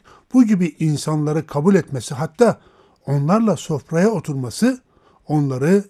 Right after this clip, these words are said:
çileden çıkarmıştı. İsa onların bu suçlaması üzerine kaybolan koyun, kaybolan gümüş para ve kaybolan oğul benzetmelerini anlatmaya başlıyordu. Bu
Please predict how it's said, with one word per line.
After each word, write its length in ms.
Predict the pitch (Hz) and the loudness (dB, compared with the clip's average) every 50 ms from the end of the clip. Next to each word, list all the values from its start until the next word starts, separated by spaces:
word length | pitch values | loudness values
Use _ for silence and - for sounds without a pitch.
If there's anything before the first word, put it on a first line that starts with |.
| _ _ | _ _
çileden 440 | - - 156 139 131 113 131 127 117 | -12 -8 -6 -6 -4 -4 -6 -8 -8
çıkarmıştı. 600 | 101 - - 139 127 113 113 104 - - - _ _ _ _ _ _ _ _ _ _ _ _ _ _ _ _ _ _ _ _ _ _ _ _ _ _ - | -10 -12 -12 -12 -14 -14 -14 -14 -16 -16 -16 _ _ _ _ _ _ _ _ _ _ _ _ _ _ _ _ _ _ _ _ _ _ _ _ _ _ -6
İsa 240 | 190 - - 285 285 | -6 -4 -2 -4 -2
onların 560 | 262 226 220 220 214 220 247 226 196 156 156 | 0 0 2 2 2 2 4 2 2 2 2
bu 260 | 208 226 214 180 143 | 2 2 2 0 -4
suçlaması 1000 | - - - 185 165 - - - 180 175 175 165 147 - - - 269 254 196 - - - | -8 -8 -4 -4 -4 -4 -4 -2 0 0 0 0 -2 -4 -2 -2 -2 -2 -2 -6 -8 -8
üzerine 600 | 143 131 151 139 123 113 120 139 180 220 220 214 _ _ _ _ _ _ _ _ - | -6 -4 -2 -4 -4 -4 -2 0 0 0 0 -2 _ _ _ _ _ _ _ _ -12
kaybolan 680 | - 165 180 202 196 160 170 165 160 156 147 131 117 101 - | -2 0 4 4 4 4 2 0 0 0 -2 -2 -6 -10 -12
koyun, 480 | - - 143 143 131 143 175 185 196 196 _ _ _ _ _ _ _ _ _ - | -8 -4 -4 -2 0 2 2 2 2 0 _ _ _ _ _ _ _ _ _ -6
kaybolan 640 | - 170 185 190 175 156 147 135 135 127 123 113 - | 0 2 2 2 2 2 -2 -2 -4 -4 -6 -8 -8
gümüş 360 | - 131 147 165 156 - - | -4 -2 -2 -2 -2 -4 -4
para 340 | - 165 175 190 202 190 - _ _ _ _ _ _ _ _ _ - 143 | -2 2 4 4 4 2 0 _ _ _ _ _ _ _ _ _ -10 -10
ve 80 | 131 - | -10 -8
kaybolan 680 | - - 165 196 214 196 160 147 139 151 175 185 185 - - | -6 0 4 4 4 4 4 0 0 0 0 0 0 -2 -4
oğul 420 | - 151 156 160 180 185 170 117 - | 0 2 6 8 8 6 6 4 -2
benzetmelerini 840 | 143 143 139 127 131 143 123 - 135 135 135 135 135 135 151 185 | -4 -4 -4 -2 -4 -6 -6 -4 -6 -6 -4 -2 -2 -2 -2 -2
anlatmaya 720 | 180 - 143 135 135 127 110 - 127 127 123 123 110 101 _ _ _ _ - | -2 -2 -4 -4 -4 -6 -8 -8 -8 -6 -6 -6 -8 -10 _ _ _ _ -10
başlıyordu. 600 | 131 107 - - - 117 104 104 - - - _ _ _ _ _ _ _ _ _ _ _ _ _ _ _ _ _ _ _ - - | -10 -10 -10 -12 -14 -16 -16 -18 -20 -20 -20 _ _ _ _ _ _ _ _ _ _ _ _ _ _ _ _ _ _ _ -4 -2
Bu 160 | 170 170 | -2 -2